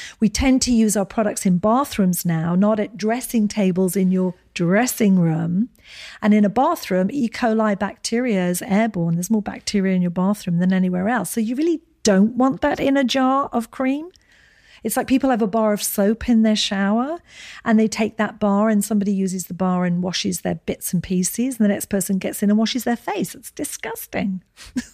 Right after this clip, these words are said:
So we were talking about all of this and we were getting pushback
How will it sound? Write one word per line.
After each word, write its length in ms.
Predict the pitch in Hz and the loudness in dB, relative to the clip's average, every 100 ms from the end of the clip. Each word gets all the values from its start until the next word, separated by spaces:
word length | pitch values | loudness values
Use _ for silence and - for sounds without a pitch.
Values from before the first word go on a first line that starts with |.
| - - | -12 -2
So 320 | 339 277 262 - - - 339 | 2 2 2 -4 -12 -8 -4
we 160 | 302 370 | 2 2
were 160 | 440 - | 2 -2
talking 420 | - 392 392 381 311 | -2 -2 0 -2 0
about 300 | 277 262 277 | 0 0 2
all 220 | 302 294 | 2 4
of 220 | 277 208 | 2 2
this 600 | 269 302 185 - - - _ _ - | 2 2 0 -4 -6 -12 _ _ 0
and 100 | 208 | 4
we 100 | 233 | 4
were 100 | 226 | 2
getting 280 | 214 190 180 | 0 -2 -2
pushback 720 | 190 175 - - - - | -4 -6 -6 -10 -12 -16